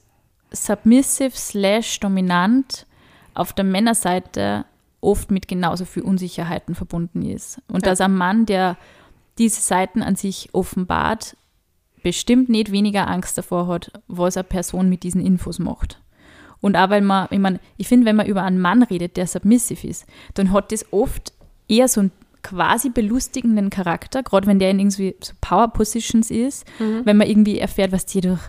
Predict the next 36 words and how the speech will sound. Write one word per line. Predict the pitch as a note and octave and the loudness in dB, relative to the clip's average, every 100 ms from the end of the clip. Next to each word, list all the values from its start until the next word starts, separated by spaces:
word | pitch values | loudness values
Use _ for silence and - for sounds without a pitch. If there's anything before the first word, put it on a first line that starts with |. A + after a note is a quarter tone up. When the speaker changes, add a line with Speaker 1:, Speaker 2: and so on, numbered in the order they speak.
| - _ - | -18 _ -2
Speaker 1:
keine | A3 F#3 | 0 4
Ahnung, | F#3 G#3 | 4 6
English | G#3+ G#3 G#3+ G#3 | 6 4 4 0
Yellow | F#3+ G3 A3 | 0 2 2
Press, | - G#3 F#3 A3 - | 2 2 2 0 2
wenn | G#3+ | 2
da | |
irgendwie | G#3 G#3+ | 4 4
wieder | G#3 G#3 - | 4 0 2
irgendein | G#3+ G#3 | 2 2
Scheiß | - F3+ F#3+ - | 0 0 0 -2
geschrieben | - G#3+ A3+ A3+ | -6 -2 4 4
wird | A3 | 4
über | G#3 - | 0 0
irgendwen, | A3 A3+ G3+ G#3 | 2 4 4 2
der | G3+ | 2
halt | G3+ G3 | 2 2
Speaker 2:
Mhm. | |
Speaker 1:
wahnsinnig | F3+ F#3 A3 A#3 A3+ A3 - - - _ _ - | 2 4 4 6 4 2 -12 -20 -20 _ _ 4
berühmt, | A3 A#3 B3+ B3 | 6 10 10 8
mächtig | G#3+ G#3 - G#3+ | 6 2 0 0
oder | |
sonst | G#3+ B3 - | 4 4 4
irgendwas | F#3 F#3 - | 2 0 0
ist, | G3+ A3 | -2 -2
dass | G#3+ - | -4 -4
der | G3 G#3 | 0 0
halt | G3+ | 2
auf, | F#3+ - - - - - - | 0 -2 -14 -18 -20 -20 -2
äh, | G3 G3 F#3+ - - D2+ - | 2 2 0 -6 -16 -12 -10
auf | - | -4
dominiert | - G#3+ A3 C4 | 4 8 10 8
werden | F#3 F3 | 4 -2
steht, | F3+ - F3 G#3 - _ - | -4 -6 -2 -2 -4 _ -10
Speaker 2:
Mhm. | G#3 G3+ A3 | -8 -8 2
Speaker 1:
dann | G#3+ | 4